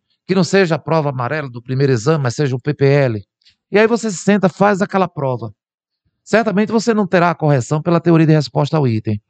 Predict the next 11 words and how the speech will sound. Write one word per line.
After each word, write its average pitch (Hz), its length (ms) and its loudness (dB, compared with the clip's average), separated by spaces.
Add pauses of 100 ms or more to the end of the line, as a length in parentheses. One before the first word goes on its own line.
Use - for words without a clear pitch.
(280)
mas 196 140 2
você 220 240 -2
verá 185 320 2
ali 156 240 -2
naquela 135 320 -4
prova, 165 300 -2
ela 165 80 -2
vai 170 160 2
revelar 156 640 2
pra 139 140 -4
você 135 480 -2